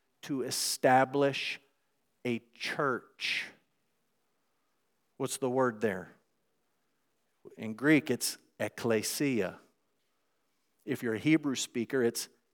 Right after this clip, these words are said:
idah. Jesus shed his blood,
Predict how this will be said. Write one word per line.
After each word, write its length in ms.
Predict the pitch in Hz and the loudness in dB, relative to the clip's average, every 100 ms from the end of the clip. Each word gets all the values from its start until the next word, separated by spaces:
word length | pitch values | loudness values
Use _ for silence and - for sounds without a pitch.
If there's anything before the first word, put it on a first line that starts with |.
| _ - | _ -6
idah. 520 | 117 - 127 117 92 - - _ _ _ _ _ _ _ _ _ _ _ _ | -4 2 4 4 0 -8 -20 _ _ _ _ _ _ _ _ _ _ _ _
Jesus 480 | 117 127 143 147 165 | -6 0 0 0 -2
shed 420 | 151 - 147 143 | -4 0 4 4
his 240 | 143 151 135 | 2 -2 -4
blood, 640 | 127 120 104 98 120 156 | -4 -2 0 0 -2 -6